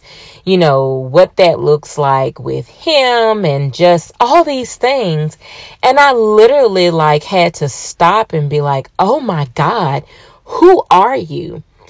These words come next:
And what I mean by that is, is, so we know that God knows us in and out, right? He knew that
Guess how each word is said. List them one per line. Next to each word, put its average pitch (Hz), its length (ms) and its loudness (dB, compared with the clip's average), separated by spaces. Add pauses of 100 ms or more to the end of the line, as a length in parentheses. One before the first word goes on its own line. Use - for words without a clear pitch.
(480)
And 233 540 2
what 233 200 4
I 208 140 4
mean 226 320 -2
by 170 160 0
that 156 280 2
is, 151 300 0
is, 147 320 -2 (760)
so 208 480 2 (260)
we 330 240 4
know 202 220 2
that 147 220 -2
God 151 360 2
knows 139 640 -4
us 147 260 0
in 156 220 0
and 143 100 0
out, 135 300 -6
right? 143 240 0
He 226 240 -6
knew 170 380 -2
that 143 340 2